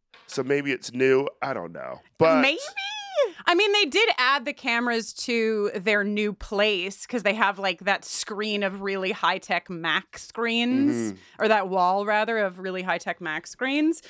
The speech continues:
Speaker 2: So
Speaker 1: Mm-hmm.
Speaker 2: maybe they put the cameras in last episode, but, uh,
Speaker 1: And you
Speaker 2: I
Speaker 1: would maybe within, there's been six weeks, so,
Speaker 2: <laughs>
Speaker 1: you know.
Speaker 2: That's true.
Speaker 1: Uh,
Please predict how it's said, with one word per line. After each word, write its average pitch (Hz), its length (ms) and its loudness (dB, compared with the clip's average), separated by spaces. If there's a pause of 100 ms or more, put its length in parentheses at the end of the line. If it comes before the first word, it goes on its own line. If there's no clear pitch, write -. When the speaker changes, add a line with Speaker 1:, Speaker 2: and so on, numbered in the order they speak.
(120)
Speaker 2:
So 240 180 2
Speaker 1:
Mm-hmm. 220 120 2
Speaker 2:
maybe 208 340 0
they 539 400 4
put 571 200 0
the 622 140 2
cameras 539 480 0
in 539 140 2 (260)
last - 160 -6 (100)
episode, 466 520 -4 (100)
but, 220 460 2 (380)
uh, 339 120 4
Speaker 1:
And 180 80 0
you 190 80 6
Speaker 2:
I 208 80 6
Speaker 1:
would 190 160 2
maybe 175 380 -2 (220)
within, 202 360 2
there's 190 160 2
been 208 140 2
six 208 280 2
weeks, 202 540 -2
so, 120 680 2
Speaker 2:
<laughs> - 100 4
Speaker 1:
you 175 100 4
know. - 280 4
Speaker 2:
That's - 40 -8
true. 233 100 6 (1000)
Speaker 1:
Uh, 139 280 4